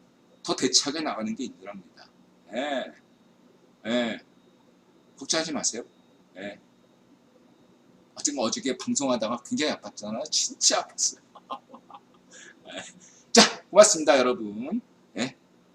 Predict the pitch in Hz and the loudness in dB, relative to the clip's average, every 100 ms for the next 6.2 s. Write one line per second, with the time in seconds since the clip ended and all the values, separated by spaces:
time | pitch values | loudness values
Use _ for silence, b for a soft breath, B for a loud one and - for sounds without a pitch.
0 | _ _ _ 120 127 123 113 117 107 135 | _ _ _ 0 2 2 0 0 0 0
1 | 165 - - 143 139 123 131 131 113 110 | 0 0 -2 -2 -2 0 -2 -2 -4 -4
2 | - 131 127 110 98 - - _ _ _ | -2 -2 -4 -4 -6 -8 -20 _ _ _
3 | - 85 85 85 82 - 113 120 123 107 | -14 -10 -10 -12 -16 -4 0 0 0 -4
4 | 110 113 92 95 95 - 101 110 - _ | -4 -4 -6 -8 -12 -12 -12 -12 -14 _
5 | _ - 151 - 208 - 262 226 - 202 | _ -4 -2 2 2 0 0 0 0 -4
6 | - | -10